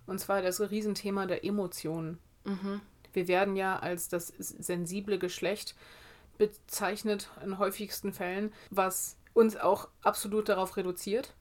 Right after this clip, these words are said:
Speaker 1: Und genau auch im Bereich der Intersektionalität, dass wenn du sagst, es gibt so viele Diskriminierungspunkte, dass man sich nicht nur im emotionalen "Ich bin angegriffen" oder "Ich bin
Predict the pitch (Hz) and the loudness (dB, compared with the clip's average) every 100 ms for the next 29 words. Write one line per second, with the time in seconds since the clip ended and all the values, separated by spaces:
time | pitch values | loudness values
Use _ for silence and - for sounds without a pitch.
0 | - 208 202 196 - 202 202 196 214 208 | 2 4 4 2 4 6 8 6 4 4
1 | 202 196 - 202 214 208 202 214 202 196 | 4 2 0 2 4 4 2 0 2 0
2 | 196 277 - 180 190 190 190 180 185 - | 0 -2 -2 -4 -2 -2 0 0 0 -6
3 | 185 - 185 - - 208 - 214 196 208 | -8 -8 -8 -12 -2 0 4 4 4 -2
4 | - 202 214 240 202 - - 185 175 175 | -2 0 2 2 2 -2 -6 -4 -2 -4
5 | - - - - - - 190 202 190 185 | -8 -20 -20 -20 -4 0 0 2 0 0
6 | 196 - - - 208 285 - - 202 208 | -2 -2 -10 -2 0 0 -6 0 6 8
7 | 202 190 185 - - - - - 196 208 | 8 6 0 -8 -20 -20 0 4 6 6
8 | 226 214 - 208 202 190 190 196 190 - | 6 6 4 2 4 2 2 -2 -4 -18
9 | - - 220 - - - 226 208 208 233 | -20 -6 -6 -6 -14 2 2 6 6 8
10 | 226 208 214 220 202 202 120 - - - | 6 6 2 4 4 4 4 0 -14 2
11 | 196 196 196 | 4 4 0